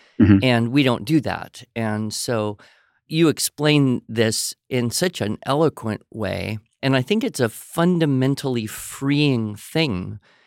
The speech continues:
Speaker 2: especially for kids. You don't have to make up something that nobody ever thought of before. You just have to find something and, and play with it.
Speaker 1: Mm-hmm.
Speaker 2: And the freedom that that engenders. So I was very excited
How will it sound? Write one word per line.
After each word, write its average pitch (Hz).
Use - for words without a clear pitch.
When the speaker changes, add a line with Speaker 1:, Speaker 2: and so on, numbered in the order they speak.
Speaker 2:
especially 175
for 117
kids. -
You 165
don't 240
have 160
to 127
make 131
up -
something 131
that 110
nobody 117
ever 113
thought 139
of 110
before. 95
You 147
just 233
have 151
to 127
find 151
something 101
and, 107
and 117
play 175
with -
it. -
Speaker 1:
Mm-hmm. 113
Speaker 2:
And 120
the 120
freedom 160
that 107
that 107
engenders. 107
So 123
I 135
was 123
very 135
excited 98